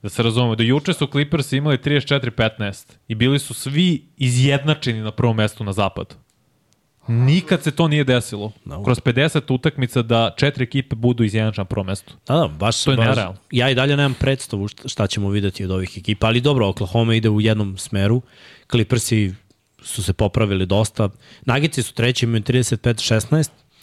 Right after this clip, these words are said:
Speaker 2: a, što se Clippersa tiče, oni imaju trideset četiri šesnaest i, i to su ekipe koje trenutno vode priču na zapadu i vidjet ćemo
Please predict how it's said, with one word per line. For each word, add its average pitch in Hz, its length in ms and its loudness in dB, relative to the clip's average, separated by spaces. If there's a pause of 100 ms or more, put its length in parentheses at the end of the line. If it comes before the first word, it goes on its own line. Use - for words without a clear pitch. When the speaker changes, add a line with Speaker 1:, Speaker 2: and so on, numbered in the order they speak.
(500)
Speaker 2:
a, 110 220 4
što 113 160 0
se - 100 -2
Clippersa 113 400 0
tiče, - 260 -2
oni 113 100 0
imaju 113 160 0
trideset 113 460 -2
četiri 104 400 -2
šesnaest 90 540 -6
i, 107 60 -2
i 127 180 0
to 139 200 2
su 131 120 0
ekipe 135 320 0
koje 117 200 0
trenutno 120 440 0
vode 110 220 2
priču 98 360 -4
na 95 100 -6
zapadu 92 460 -6
i 107 100 -2
vidjet 110 260 0
ćemo 101 300 -2